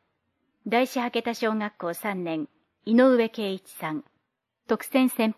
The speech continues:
票。紫陽花は色彩の種類が豊かで色が濃く、淡いものと幅広くあり、色が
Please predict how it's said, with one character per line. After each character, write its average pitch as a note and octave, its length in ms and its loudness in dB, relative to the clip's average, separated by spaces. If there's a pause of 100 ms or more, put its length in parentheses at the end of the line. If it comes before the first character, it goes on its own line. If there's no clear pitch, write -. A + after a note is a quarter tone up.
票。 E3+ 340 -2 (920)
紫 G3+ 280 -2
陽 G3+ 200 0
花 F3+ 140 -2
は F3 60 -12 (280)
色 - 240 -4
彩 B3+ 220 2
の A#3+ 100 4
種 C4 180 0
類 A3 160 2
が F#3+ 140 -2
豊 G3+ 280 -4
か F3 140 -8
で D#3+ 320 -6
色 A#3 220 0
が G3+ 160 0
濃 F#3+ 180 -8
く、 E3+ 240 -8 (540)
淡 A#3 260 4
い C#4 60 8
も C4+ 100 8
の B3+ 140 4
と E3+ 320 -4
幅 A3+ 240 2
広 G#3 320 -4
く F#3+ 160 -8
あ E3+ 60 -6
り、 D#3 140 -10 (880)
色 A#3 200 4
が F#3 260 -4